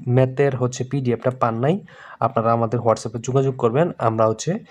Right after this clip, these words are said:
ওই পিডিএফটা আপনাদের দিয়ে দেওয়ার চেষ্টা করব। আর যারা এখনও নেন নাই আমাদের পিডিএফ, আমাদের সাজেশন, তারা হচ্ছে আমাদের সাজেশনটা সংগ্রহ করতে পারেন। তো আমাদের সাজেশনটা সংগ্রহ করতে চাইলে আমাদের এই নাম্বারে যোগাযোগ করতে হবে, সেটা হচ্ছে শূন্য এক সাত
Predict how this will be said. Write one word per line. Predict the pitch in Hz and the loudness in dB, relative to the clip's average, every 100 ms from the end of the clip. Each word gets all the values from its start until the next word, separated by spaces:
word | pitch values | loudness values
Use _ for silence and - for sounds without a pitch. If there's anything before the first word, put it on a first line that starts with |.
| - - - | -20 -20 -6
ওই | 120 117 | 0 0
পিডিএফটা | 143 127 117 - | 0 0 0 0
আপনাদের | 113 113 110 110 | -4 -4 -4 -2
দিয়ে | 131 | 2
দেওয়ার | 131 127 127 | 4 4 2
চেষ্টা | - 110 | 0 -2
করব। | 104 - - | -10 -10 -6
আর | 117 110 | -4 0
যারা | 113 113 | 2 2
এখনও | 120 127 127 | 2 2 2
নেন | 123 113 120 | 2 2 4
নাই | 131 | 4
আমাদের | 135 135 127 131 | 4 2 0 -4
পিডিএফ, | 135 135 143 - - | -4 -2 -2 -4 -8
আমাদের | 110 117 | -4 -2
সাজেশন, | 120 117 117 117 151 202 - _ _ _ _ - - _ | -2 -2 -2 0 -2 -2 -8 _ _ _ _ -20 -20 _
তারা | 131 120 | 2 2
হচ্ছে | 120 - | 0 -2
আমাদের | 127 117 139 - - - _ | -2 0 -2 -2 -20 -20 _
সাজেশনটা | - 123 113 117 151 | 0 0 0 -6 -10
সংগ্রহ | 147 170 123 104 | -2 0 0 -2
করতে | 101 107 | -10 -12
পারেন। | - - _ - | -14 -18 _ -16
তো | - | -6
আমাদের | 113 120 123 | -2 -2 0
সাজেশনটা | 131 123 131 127 | 2 2 0 -2
সংগ্রহ | 123 - 135 123 | -2 0 4 4
করতে | 120 131 131 | 2 -2 -4
চাইলে | 143 147 196 - | -2 0 0 0
আমাদের | 120 117 123 | -4 -4 -2
এই | 127 135 | 2 4
নাম্বারে | 127 120 117 | 4 2 0
যোগাযোগ | 110 127 127 127 | 2 4 4 2
করতে | 131 127 | -2 -4
হবে, | 107 107 | -6 -8
সেটা | - - | -10 -6
হচ্ছে | 117 - | -6 -4
শূন্য | 131 - 135 135 | -6 -2 0 2
এক | 135 131 | 2 0
সাত | - 113 | -2 0